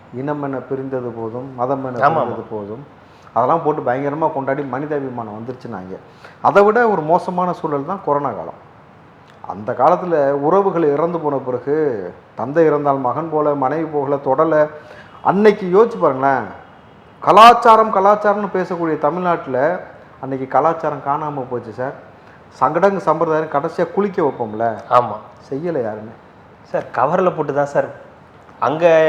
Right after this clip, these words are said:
Speaker 2: எரிச்சாங்க,
Speaker 1: ம்.
Speaker 2: இங்க நின்னு பார்த்தாங்க.
Speaker 1: அதைத்தான்
Speaker 2: அந்த
Speaker 1: சொல்றேன்.
Speaker 2: ஃபேஸ் கூட தெரியாது.
Speaker 1: தெரியல. உன் குடும்பம் தானா, உன் அப்பன் தானான்றதையும் உனக்கால கன்ஃபார்ம் பண்ண முடியாத ஒரு சூழல்.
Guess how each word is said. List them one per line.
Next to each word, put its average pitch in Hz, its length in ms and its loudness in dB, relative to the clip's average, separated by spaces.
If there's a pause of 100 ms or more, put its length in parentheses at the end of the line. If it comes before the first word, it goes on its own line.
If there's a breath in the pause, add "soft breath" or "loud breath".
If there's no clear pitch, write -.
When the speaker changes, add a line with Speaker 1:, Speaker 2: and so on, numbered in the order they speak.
(360)
Speaker 2:
எரிச்சாங்க, 165 640 4
Speaker 1:
ம். 160 260 -2 (200)
Speaker 2:
இங்க 165 240 0
நின்னு 165 200 -2
பார்த்தாங்க. 123 480 4
Speaker 1:
அதைத்தான் 180 380 2
Speaker 2:
அந்த 143 60 0
Speaker 1:
சொல்றேன். 190 260 6
Speaker 2:
ஃபேஸ் - 100 -2
கூட 220 180 8
தெரியாது. 214 580 4
Speaker 1:
தெரியல. 185 360 0 (880)
உன் 160 280 8
குடும்பம் 196 320 6
தானா, 170 200 4
உன் 165 180 6
அப்பன் 175 300 4
தானான்றதையும் 170 560 4
உனக்கால 160 300 4
கன்ஃபார்ம் 160 360 2
பண்ண 156 140 -2
முடியாத 151 360 0
ஒரு 139 120 -2
சூழல். 131 260 -4